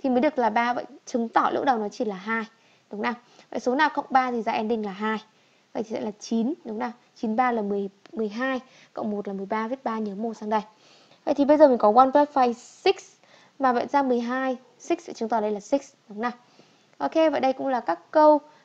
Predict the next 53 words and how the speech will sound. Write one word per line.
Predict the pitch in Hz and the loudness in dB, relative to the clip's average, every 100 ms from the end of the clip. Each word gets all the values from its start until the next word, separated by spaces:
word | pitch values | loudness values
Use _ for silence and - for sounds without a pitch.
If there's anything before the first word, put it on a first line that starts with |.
| - | -4
từ | 233 | -2
một | 214 220 214 | 2 2 2
đến | 220 | -2
mười | 226 | -2
lăm | 214 226 | -2 -2
mà | 208 | -6
cô | - 233 | -4 -2
đã | 233 | -2
chữa | 220 - | -4 -4
cùng | 311 277 | -2 -4
với | 208 | -4
các | 202 220 | -6 -4
con. | 247 247 247 _ _ _ | -2 -2 -4 _ _ _
Thế | 262 | -2
thì | 339 | 2
bây | 294 339 311 | 6 6 6
giờ | 269 233 | 2 0
chúng | 220 208 | 0 -6
mình | |
sẽ | 214 - - | -6 -10 2
cùng | 302 277 240 | 2 4 0
nhau | 240 247 | -2 -2
nhìn | 247 220 | 0 2
lại | 214 226 - - - | 4 4 2 -20 -12
những | 269 | -6
câu | - 277 | 6 8
mà | 247 | 8
mình | 220 208 | 6 4
vừa | 202 | 6
làm | 202 202 202 208 | 8 8 8 6
nhé, | 294 | 6
xem | - 254 | 4 2
có | 208 | 4
gì | 202 202 | 6 4
lưu | 220 | 4
ý | 226 196 | 2 4
không. | 262 247 - _ - - - | 6 6 2 _ -20 -10 2
À, | 233 | 4
thứ | 247 | 6
nhất | 370 | 6
là | 269 220 | 6 8
double | 285 - 233 | 6 8 4
và | 208 | 4
half, | 202 247 277 | 2 2 2
hai | - 254 | 0 0
cái | 220 | 0
này | 214 | 0
ngược | 226 226 226 | 2 4 6
nhau. | 233 226 _ - - - - | 6 6 _ -20 -20 -20 -2
Thế | 370 | 2
thì | 370 | 4
ngoài | 320 262 | 8 8
ra, | 285 | 8